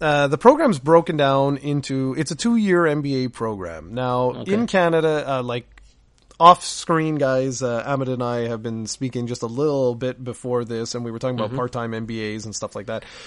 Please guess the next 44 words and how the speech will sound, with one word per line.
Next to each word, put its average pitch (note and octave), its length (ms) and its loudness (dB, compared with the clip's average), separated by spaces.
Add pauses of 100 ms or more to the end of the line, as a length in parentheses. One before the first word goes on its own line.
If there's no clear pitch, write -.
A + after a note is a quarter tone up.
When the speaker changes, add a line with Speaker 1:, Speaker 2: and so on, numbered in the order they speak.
(140)
Speaker 1:
So G3 160 2
basically, F3+ 840 0
yeah, A2+ 400 -2 (100)
i-, D3 220 -6
there's D#3+ 320 0
what G3 140 2
are A3 80 4
called F#3 380 4
full-time G3 420 0
M F3 120 2
B D3+ 200 0
As C#3 140 -2
and C3 100 -6
part-time C3 380 -2
M A2+ 100 -4
B G#2 200 -6
As. G2+ 100 -10
Part-time G#3+ 420 0
M G3 140 2
B D#3 360 0
As, C#3+ 220 -4
it, C#3 200 -6
it's D3+ 220 -8
essentially A3+ 640 0
for E3 160 -2
people D#3+ 360 -2
who C#3 100 -2
wanna C#3 380 0
keep C#3 300 -6
working, B2 580 -2 (500)
and C3 640 0
it's C#3+ 280 -2
a C#3+ 100 0
reduced C#3+ 640 -2
workload, C3 720 2
so A#2 200 0
obviously B2+ 420 0
it A2+ 160 -4
lasts A2 320 -2
longer G2+ 640 -2
and G2+ 160 -8
stuff - 260 -10
like G2 160 -8
that. B2 280 -4